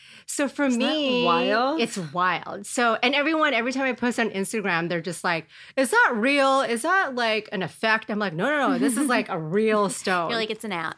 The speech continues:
Speaker 1: Yeah. So I,
Speaker 2: <laughs>
Speaker 1: that's why I was still, like, video. Yeah, right? The Kira Kira app or whatever.
Speaker 3: <laughs> Yeah.
Speaker 1: So I always take videos of it so they can see that this is, like, real.
Speaker 2: What a metaphor for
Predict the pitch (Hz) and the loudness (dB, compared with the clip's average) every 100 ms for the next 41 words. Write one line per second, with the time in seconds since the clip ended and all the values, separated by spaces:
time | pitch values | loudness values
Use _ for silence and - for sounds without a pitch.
0 | - 220 269 214 - 160 311 247 247 214 | -6 2 4 4 2 2 2 4 4 4
1 | 254 247 294 285 302 - 339 330 427 415 | 2 2 2 4 2 2 2 4 2 2
2 | 208 233 247 240 220 220 - - 247 247 | 0 0 2 2 2 2 -2 -10 0 2
3 | 208 185 180 226 254 202 180 208 196 196 | 4 4 4 4 2 -2 -4 -2 -2 -4
4 | - 190 185 175 214 269 185 180 170 208 | -4 -4 -2 -2 0 0 0 -2 -2 -4
5 | 247 - 226 - - 233 202 196 220 220 | -4 -10 -12 -10 -4 0 2 2 0 -2
6 | - 233 170 185 196 190 180 160 156 - | -6 -8 -6 -4 -2 -2 -6 -4 -4 -6
7 | - - 233 196 190 196 196 - 196 180 | -12 -6 -2 0 -2 -2 -4 -4 -2 -2
8 | 170 151 156 - 185 - 160 165 156 185 | -4 -2 -2 -2 -8 -8 -10 -8 -8 -8
9 | 160 160 87 - 226 277 311 214 220 254 | -8 -8 -12 -8 -2 0 0 0 0 0
10 | 185 180 170 180 180 | -2 -4 -2 -4 -4